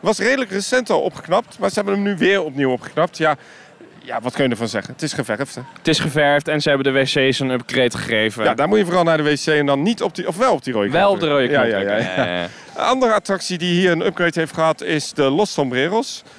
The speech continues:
Speaker 1: Een Moser. Een, eh, een, een Italiaans merk eigenlijk.
Speaker 2: Ja.
Speaker 1: De, de, de Sombreros Ride. Eh, de Mexican Fiesta wordt dat genoemd in, eh, in de, in de orderboek. Dus jij kunt hem zo kopen met dezelfde thematisatie, maar dan zonder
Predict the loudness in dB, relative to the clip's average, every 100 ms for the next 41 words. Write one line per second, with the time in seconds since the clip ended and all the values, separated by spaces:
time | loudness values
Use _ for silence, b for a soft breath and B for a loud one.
0 | B -6 0 2 0 0 -2 -4 -14 -10
1 | -6 0 2 2 2 2 0 -2 -4 -6
2 | -6 -4 -6 -4 0 2 2 -2 -2 -2
3 | 0 -2 -2 -2 -2 0 0 -4 -8 -8
4 | -8 -6 -6 -2 -2 -2 -4 -2 0 2
5 | 0 -4 -16 B B B B 0 2 2
6 | -2 -4 -4 -4 -4 -4 -4 -2 -2 0
7 | -2 -4 -4 -2 -2 -2 -6 -6 -2 0
8 | 0 0 -2 -2 -2 -4 -6 -6 -2 0
9 | 0 -2 -6 -10 -10 -6 -4 -2 -2 0
10 | 0 2 0 0 -2 -6 -2 -2 -2 -2
11 | -2 -2 -2 0 0 -2 -2 -2 -2 -2
12 | -2